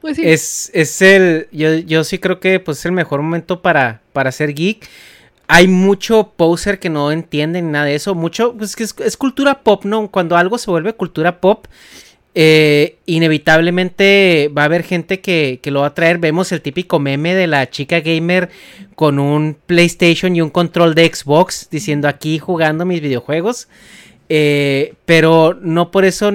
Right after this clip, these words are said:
Speaker 2: hay que enojarnos ni nada, simplemente hay que, pues, agradecer que, eh, pues, lo que a lo mejor unas personas no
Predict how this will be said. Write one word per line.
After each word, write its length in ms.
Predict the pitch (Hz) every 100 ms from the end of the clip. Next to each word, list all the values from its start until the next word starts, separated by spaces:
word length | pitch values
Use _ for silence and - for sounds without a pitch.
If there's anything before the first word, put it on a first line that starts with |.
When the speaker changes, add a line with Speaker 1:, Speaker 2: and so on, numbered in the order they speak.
| 180
Speaker 2:
hay 160 | 156
que 140 | - 190
enojarnos 560 | 196 - 156 165 190
ni 80 | 170
nada, 220 | 139 147 175
simplemente 600 | 175 156 165 165 - 175
hay 60 |
que, 220 | 170 175 175
pues, 220 | 185 180
agradecer 440 | 151 113 104 117
que, 280 | - 180 175 _ _ _ _ _ -
eh, 400 | 143 139 131 120 _ _ _ _ _ 170 -
pues, 240 | 185 -
lo 120 | 180
que 100 | 185
a 20 |
lo 80 | 175
mejor 340 | 165 - 160 170
unas 240 | 190 202
personas 560 | 214 170 147 151 185 190
no 640 | 190 180 185 185 185 175